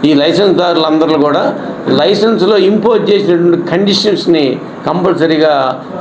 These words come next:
ఫాలో కమ్మని చెప్పి, చెప్పి కోరుతా ఉన్నాం. ఒకవేళ అట్లా కానీ ఫాలో కాకపోతే వాళ్ళ మీద క్రిమినల్ కేసు నమోదు చేసి నెక్స్ట్ టర్మ్ లైసెన్స్ ఇచ్చేదానికి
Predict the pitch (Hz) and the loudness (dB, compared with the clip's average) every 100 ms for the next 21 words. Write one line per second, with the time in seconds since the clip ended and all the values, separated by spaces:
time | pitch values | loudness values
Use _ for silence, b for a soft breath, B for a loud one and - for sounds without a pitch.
0 | - 147 170 165 151 143 139 131 - 131 | -2 2 2 2 2 2 2 0 -2 -4
1 | 143 143 139 123 120 123 120 117 147 - | 0 -2 0 -2 -2 -4 -2 -2 -2 -4
2 | B - 135 151 170 175 143 160 165 170 | B -4 0 0 0 0 0 0 0 2
3 | 175 151 160 160 151 151 202 208 156 147 | 2 0 0 0 2 0 0 0 0 2
4 | 151 165 160 135 - B B - 151 165 | 0 2 0 0 -4 B B -4 2 4
5 | 165 165 165 156 151 151 151 143 143 139 | 4 2 0 -2 0 0 0 0 0 0
6 | 208 - B B - 135 156 156 - 233 | -2 -2 B B -2 0 0 0 -2 0
7 | 190 196 190 170 151 143 139 - - 151 | 0 2 2 2 0 -2 -6 -10 -4 0
8 | 175 175 180 160 165 156 143 147 143 160 | 0 2 2 0 0 0 0 0 0 0
9 | 156 131 123 | 2 0 -2